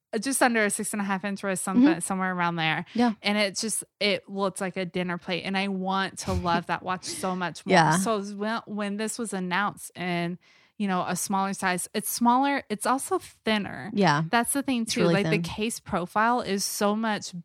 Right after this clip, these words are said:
Speaker 1: better than the original.
Speaker 2: Mm-hmm.
Speaker 1: Um, and it just, it looks phenomenal on the wrist. So yeah, I'm okay with the fact that y-, there's gonna be a big crown. If I bend my wrist super awkwardly, it's gonna dig into my hand.
Speaker 2: Yeah.
Speaker 1: But also that would happen with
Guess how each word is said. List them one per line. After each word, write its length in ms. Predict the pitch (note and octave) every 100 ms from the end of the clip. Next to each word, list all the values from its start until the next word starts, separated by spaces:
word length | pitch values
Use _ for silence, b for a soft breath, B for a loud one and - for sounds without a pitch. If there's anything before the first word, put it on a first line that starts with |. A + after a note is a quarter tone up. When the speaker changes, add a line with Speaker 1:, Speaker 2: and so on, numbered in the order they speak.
| -
Speaker 1:
better 440 | F3+ F#3 G3 F#3+ -
than 340 | F3+ F3+ F#3
the 160 | G3 F3+
original. 680 | E3 E3 G#3 A3+ C4 C#4 B
Speaker 2:
Mm-hmm. 280 | G3+ F#3+ F3
Speaker 1:
Um, 360 | F3 E3+ E3+ E3
and 140 | G3+ A#3+
it 140 | A3+
just, 220 | A#3+ - -
it 120 | A3
looks 320 | G3+ A3 -
phenomenal 600 | - G3 F3 F3+ F3 E3 -
on 180 | E3+
the 100 | E3+
wrist. 360 | - - E3+ -
So 180 | A#3 B3
yeah, 300 | B3+ C4+ G#3+
I'm 160 | G3 A3
okay 380 | B3+ - G#3 G3+
with 220 | F3 -
the 100 | F#3
fact 240 | F3 F3+
that 220 | F3 F3 -
y-, 240 | G3 G#3
there's 240 | G3+ G3+ G#3
gonna 200 | A3 A3
be 100 | G#3+
a 80 |
big 200 | G3 F#3+
crown. 300 | - F#3 F#3
If 160 | - F3+
I 120 | F#3
bend 240 | F3+ G3+ G#3
my 80 |
wrist 240 | G3 G3+ -
super 240 | G#3 -
awkwardly, 640 | F3 E3+ F#3 F#3+ - F3 F3
it's 160 | D#3
gonna 240 | - F#3 F3+
dig 200 | F#3 F3+
into 260 | F3+ -
my 80 | F3+
hand. 300 | - F#3 F3+ -
Speaker 2:
Yeah. 460 | B3+ C4 G3 F3+ F#3
Speaker 1:
But 460 | F#3 B3+ A#3 G#3+ - -
also 360 | A3+ A3 A3+ G3
that 180 | G3
would 120 | F3+ F#3
happen 420 | F3+ E3+ F#3 F3+
with 280 | E3+ E3+